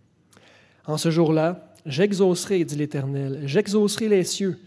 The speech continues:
et ils ex-, ils exauceront la terre, la terre exaucera le blé, le mou et l'huile, et ils exauceront Jisraël. Je planterai pour moi l'eau Rouchama dans le pays, et je lui ferai miséricorde.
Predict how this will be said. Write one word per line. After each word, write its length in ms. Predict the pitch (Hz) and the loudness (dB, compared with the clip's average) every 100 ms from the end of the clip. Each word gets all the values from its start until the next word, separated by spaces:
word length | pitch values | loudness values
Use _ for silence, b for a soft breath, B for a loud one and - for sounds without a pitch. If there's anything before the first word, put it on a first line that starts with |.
| B B | B B
et 80 | 156 | -4
ils 180 | 143 143 | -4 0
ex-, 200 | 170 160 - | 0 -2 -4
ils 160 | 151 | -2
exauceront 540 | 190 185 185 175 196 180 | 0 2 0 -2 -2 -2
la 140 | 151 | -2
terre, 420 | 151 156 165 170 B B B | -4 -4 -4 -6 B B B
la 100 | 160 | -8
terre 240 | 147 165 160 | 0 0 2
exaucera 500 | 208 202 208 196 196 | 0 2 2 2 2
le 120 | 175 151 | 2 2
blé, 360 | 147 156 170 - _ 160 | 0 -4 -6 -20 _ -2
le 140 | 160 | 2
mou 280 | 170 202 208 | 4 2 2
et 100 | 175 | 0
l'huile, 440 | 156 143 147 175 180 B B | 2 0 0 -2 -6 B B
et 80 | 165 | -4
ils 200 | 156 151 | -2 2
exauceront 600 | 185 175 175 170 170 170 | 0 2 0 0 -2 -2
Jisraël. 680 | 160 160 151 143 127 123 120 123 _ _ _ B B - | -4 -6 -6 -6 -6 -8 -12 -16 _ _ _ B B -8
Je 120 | 156 | -6
planterai 420 | 151 156 160 175 | -2 -2 0 0
pour 240 | 170 160 156 | 0 0 0
moi 260 | 156 151 - | 0 -2 0
l'eau 220 | 160 180 | 4 4
Rouchama 500 | 165 - 156 151 156 | 2 -4 -4 -2 -2
dans 80 | 139 | -2
le 100 | 139 | -4
pays, 400 | 147 135 143 175 _ b b - | -4 -4 -4 -10 _ b b -4
et 40 | |
je 80 | 156 | 2
lui 100 | 180 | 2
ferai 280 | 190 214 226 | 2 2 4
miséricorde. 760 | 220 190 185 175 147 123 131 | 2 0 -2 -4 -6 -6 -12